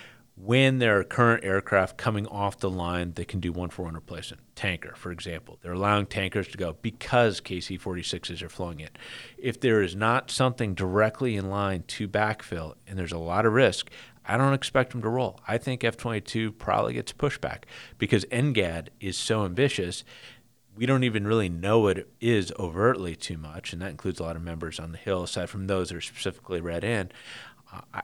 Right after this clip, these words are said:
I think something like that does get pushed back. Hopefully F thirty-five gets pushed back up because everybody understands how fragile the fighter force is,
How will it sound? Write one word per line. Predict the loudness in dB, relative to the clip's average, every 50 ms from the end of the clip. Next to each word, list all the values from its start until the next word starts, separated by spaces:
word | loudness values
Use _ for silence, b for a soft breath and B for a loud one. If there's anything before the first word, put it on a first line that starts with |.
| -6
I | -4 -4 -4
think | -2 -4 -6 -4 -2
something | -4 -4 -2 -2 -2
like | -2 -2 0 0
that | -2 -2 0
does | 2 0 0 0
get | -2 -8 -8
pushed | -8 -14 -14 -14 -14
back. | -14 -16 -14 -14 -8
Hopefully | 0 4 4 4 4 6 6 8 8
F | 6 6
thirty-five | 4 2 2 2 0 -2 0 2 2 2 2 2
gets | 0 -4 -4 -6
pushed | -6 -2 -2 -2 -2 -2
back | -2 -2 -4 -4 -6 -10
up | -6 -4 -4 -4 -4 -8
because | -12 -10 -6 -4 -2
everybody | -2 -2 0 0 -2 -2 -2
understands | -4 -6 -8 -8 -6 -6 -6 -6 -6 -6 -6
how | -8 -8
fragile | -10 -8 -4 -2 0 0 0 -2 -4
the | -8 -6
fighter | -6 -4 -2 -2 -2
force | -2 -4 -6 -6 -4 -4
is, | -2 -2 -2 -2 -4 -8